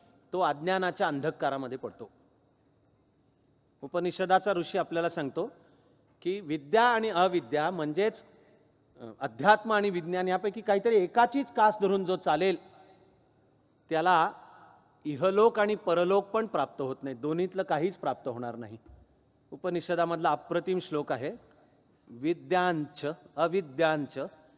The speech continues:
यस्तद्वेद उभयं सह अविद्यया मृत्युम तीर्त्वा विद्यया अमृतम अश्नुते." म्हणजे विद्यांच अविद्यांच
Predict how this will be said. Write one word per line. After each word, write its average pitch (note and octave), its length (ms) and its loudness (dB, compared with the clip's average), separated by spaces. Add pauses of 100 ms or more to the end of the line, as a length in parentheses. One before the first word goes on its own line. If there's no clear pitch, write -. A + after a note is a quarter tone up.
(300)
यस्तद्वेद E3 880 0
उभयं D#3 500 0
सह D3 340 -4 (960)
अविद्यया F#3 720 2
मृत्युम F3+ 600 -2
तीर्त्वा D#3 480 -2 (500)
विद्यया F3+ 720 2
अमृतम E3 480 -2
अश्नुते." B2 520 -12 (1300)
म्हणजे D#3+ 240 -4
विद्यांच F#3+ 840 0
अविद्यांच F3+ 960 2